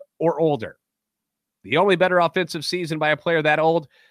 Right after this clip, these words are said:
was a guy named Barry Bonds, who put up a one sixty-nine O P S plus in his final season in two thousand seven. Twenty-eight home runs that year for Bonds, also the only higher total for a player forty-two years of age or older than Pujols' nineteen that he's got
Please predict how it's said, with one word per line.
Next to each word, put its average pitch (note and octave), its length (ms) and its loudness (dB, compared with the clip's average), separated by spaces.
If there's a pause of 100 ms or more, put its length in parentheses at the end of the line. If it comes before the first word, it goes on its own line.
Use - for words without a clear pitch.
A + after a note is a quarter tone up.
(160)
was D3+ 140 -6
a D3+ 40 -6
guy D3+ 180 -4
named D3 180 -4
Barry C3 200 -2
Bonds, G#2+ 520 -6
who A#2 100 -8
put D3+ 160 -2
up C#3+ 120 0
a C3 40 -4
one C#3 220 -4
sixty-nine C3+ 600 -2
O B2 100 0
P B2 200 -8
S A2+ 160 -6
plus A#2+ 360 -6
in A2+ 60 -8
his G2+ 100 -12
final B2 280 -6
season A#2 420 -6 (360)
in A2 140 -4
two D3 180 -4
thousand B2 420 -2
seven. D#3 440 -2
Twenty-eight D#3+ 400 -4
home C#3+ 180 -2
runs C#3 220 -2
that C3 200 -2
year C#3 220 0
for B2 120 -4
Bonds, C#3 440 0
also D3 500 -4 (480)
the C#3+ 140 -2
only D#3 240 0
higher C#3 300 -2
total C3+ 260 -4
for B2+ 180 -4
a A#2 60 -4
player B2+ 260 -2
forty-two C#3 420 -4
years B2 300 -2
of A2 80 -10
age A#2+ 220 -2
or B2 140 -4
older C#3 380 -2
than G#2+ 180 -4
Pujols' C3 640 -2
nineteen B2 520 -4
that G#2+ 100 -4
he's G2+ 140 -10
got A#2 220 -2